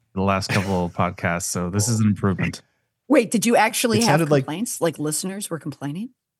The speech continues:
Speaker 3: Someone complained, yes.
Speaker 2: Oh. <laughs> It was me, John.
Speaker 3: Well, we <laughs>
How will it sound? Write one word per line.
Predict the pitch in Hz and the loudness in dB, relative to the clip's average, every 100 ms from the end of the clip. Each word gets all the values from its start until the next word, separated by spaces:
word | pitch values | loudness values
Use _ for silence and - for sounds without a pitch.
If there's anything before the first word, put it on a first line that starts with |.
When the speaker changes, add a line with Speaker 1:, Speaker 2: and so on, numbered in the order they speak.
| _ _ _ _ | _ _ _ _
Speaker 3:
Someone | - 170 185 180 | -8 -2 -2 0
complained, | 165 180 175 156 | -2 -2 -2 -2
yes. | 135 131 | -4 -6
Speaker 2:
Oh. | 135 139 143 - | -8 -12 -16 -12
<laughs> | - - _ - 220 - | -12 -12 _ -4 -4 -2
It | - 202 | -2 2
was | 196 160 | 2 0
me, | 165 | -2
John. | 135 135 139 - - | -4 -10 -12 -14 -2
Speaker 3:
Well, | 139 147 | 2 4
we | 170 - _ - | 2 -2 _ -4
<laughs> | - | 0